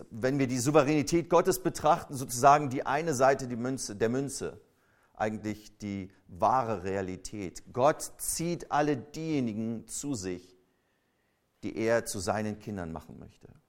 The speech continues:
Wir natürlich erfahren das als eine Entscheidung,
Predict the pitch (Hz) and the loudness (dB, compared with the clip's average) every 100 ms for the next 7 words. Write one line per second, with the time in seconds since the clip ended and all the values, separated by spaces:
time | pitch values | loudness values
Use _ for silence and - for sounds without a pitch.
0 | _ _ _ _ - - - 98 143 135 | _ _ _ _ -20 -20 -8 4 6 6
1 | 120 117 110 113 107 - 127 135 131 120 | 4 2 0 0 -2 6 8 8 4 0
2 | 120 110 120 123 101 120 107 - 139 160 | 0 -2 -2 0 -2 -2 -4 -4 -2 0
3 | 110 104 | -2 -4